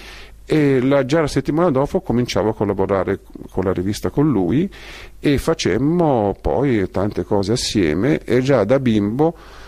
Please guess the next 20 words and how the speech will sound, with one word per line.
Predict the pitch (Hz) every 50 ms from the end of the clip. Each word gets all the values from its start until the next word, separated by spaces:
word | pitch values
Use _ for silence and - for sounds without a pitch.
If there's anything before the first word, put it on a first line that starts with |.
| - -
avevo | - 98 101 98 90
di-, | 92 98 117
diciassette | - 120 113 104 - 113 - - 92 - - 131
anni, | 143 143 123 101 95 107
ecco, | 110 107 - - 113
mi | 101 107 113 117
trovai | - 156 160 135 107 104 113 135 143 123 117 113 107 107 104
in | 104 107
un | 107 113
ambiente | 113 107 98 107 110 98 - 104
di | 92
adulti. | 101 98 113 131 117 92 - - - 69 65 - - - -
Facevamo | - 85 - - 95 98 101
una | 98 98
rivista | 92 90 92 98 - -
che | 92
si | 90 -
chiamava | - 95 95 90 90
Punk | - - 85 85 - -
Artist | 143 131 110 90 - - - - 87 85 - - - 92 -